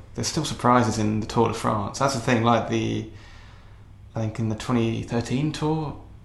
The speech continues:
stage thirteen to Saint, um, Amand Montrond, uh, even the fact I remember the name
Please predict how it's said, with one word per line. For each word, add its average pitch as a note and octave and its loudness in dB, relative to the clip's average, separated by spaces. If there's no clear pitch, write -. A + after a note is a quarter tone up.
stage B2 2
thirteen A#2+ 4
to A2 0
Saint, A#2+ 0
um, A2 0
Amand A#2+ 6
Montrond, A2+ 0
uh, - -2
even C3 4
the A#2 4
fact A#2 2
I A2+ 4
remember A#2 4
the G#2+ 2
name A2 0